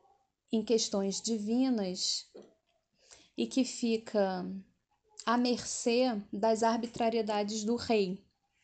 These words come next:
antigamente. Então, a lei escrita, ela passa a ser algo difundido na sociedade e algo normatizado, portanto, das normas e das regras da sociedade,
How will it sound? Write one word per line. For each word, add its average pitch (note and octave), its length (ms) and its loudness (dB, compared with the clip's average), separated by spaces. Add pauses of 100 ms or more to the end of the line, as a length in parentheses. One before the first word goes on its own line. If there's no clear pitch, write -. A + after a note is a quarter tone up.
(100)
antigamente. G3+ 960 -2 (2000)
Então, A3 340 0
a A3+ 100 0
lei B3 360 4
escrita, A#3+ 920 -2 (180)
ela G#3+ 240 -2
passa G#3 920 -2 (160)
a G#3+ 100 0
ser G3+ 320 0
algo G3 640 2 (260)
difundido A#3 840 2
na A#3 160 -4
sociedade A3 840 -4 (560)
e G#3+ 140 0
algo G#3 640 2
normatizado, A3 1300 2
portanto, F#3+ 680 -4
das F#3 300 0
normas G#3 540 4
e - 20 -6
das F#3 260 0
regras F#3+ 560 0
da F#3 120 -2
sociedade, F#3 920 -4